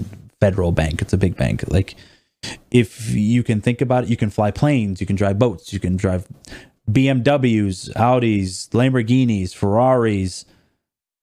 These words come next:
uh, G T Rs. I know those are really popular. You can do all of that inside of this server that has just been built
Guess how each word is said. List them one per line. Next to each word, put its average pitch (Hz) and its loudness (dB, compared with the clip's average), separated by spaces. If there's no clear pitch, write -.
uh, 95 0
G 104 -2
T 123 2
Rs. 107 2
I 95 -2
know 95 0
those 92 -2
are 92 0
really 87 0
popular. 87 -4
You 104 0
can 113 0
do 104 0
all 120 2
of 107 -2
that 101 0
inside 98 0
of 92 -4
this 107 -2
server 123 -2
that 92 -4
has 95 0
just - -6
been 113 0
built 139 -4